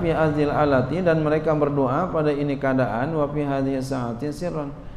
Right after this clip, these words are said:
dan pada ini keadaan dengan doa yang pelan. Sir doanya.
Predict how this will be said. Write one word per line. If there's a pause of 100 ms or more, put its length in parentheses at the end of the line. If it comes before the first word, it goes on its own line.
(180)
dan
pada
ini
keadaan
dengan
doa
yang (160)
pelan. (1200)
Sir
doanya.